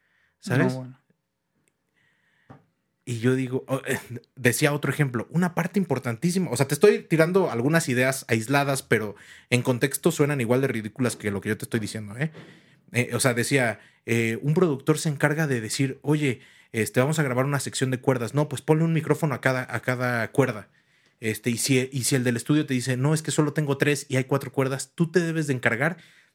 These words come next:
Speaker 1: dónde poner ese tercer micrófono. Y yo decía,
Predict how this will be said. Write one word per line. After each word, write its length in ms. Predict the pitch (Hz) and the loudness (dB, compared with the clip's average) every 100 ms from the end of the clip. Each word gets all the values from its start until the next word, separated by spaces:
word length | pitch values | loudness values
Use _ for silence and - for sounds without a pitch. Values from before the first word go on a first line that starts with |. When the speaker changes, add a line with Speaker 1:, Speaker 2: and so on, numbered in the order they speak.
| _ | _
Speaker 1:
dónde 300 | 123 156 165 | 2 2 0
poner 280 | 147 127 143 | -2 -2 0
ese 140 | 147 | -2
tercer 440 | - 104 - 143 | -4 -4 -2 0
micrófono. 560 | 143 120 123 123 95 90 _ _ _ _ _ _ _ _ _ _ | -2 0 0 -2 -8 -16 _ _ _ _ _ _ _ _ _ _
Y 80 | 113 | -12
yo 100 | 104 | -8
decía, 400 | 101 - 98 - | -6 -6 -10 -16